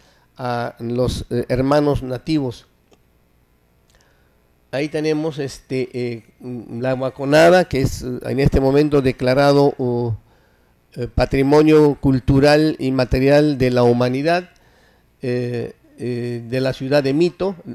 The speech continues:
donde, eh, se celebra el primero de enero esta festividad y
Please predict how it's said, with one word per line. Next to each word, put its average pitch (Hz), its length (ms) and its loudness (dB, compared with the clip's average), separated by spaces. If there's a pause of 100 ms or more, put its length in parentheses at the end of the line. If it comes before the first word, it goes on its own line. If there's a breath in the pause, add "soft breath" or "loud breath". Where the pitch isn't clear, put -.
(140)
donde, 131 640 -6
eh, 120 320 -8
se - 160 -12
celebra 143 440 2
el 131 80 2
primero 135 420 2
de 143 80 0
enero 151 320 2
esta 139 260 0
festividad 139 800 -6
y 123 440 -10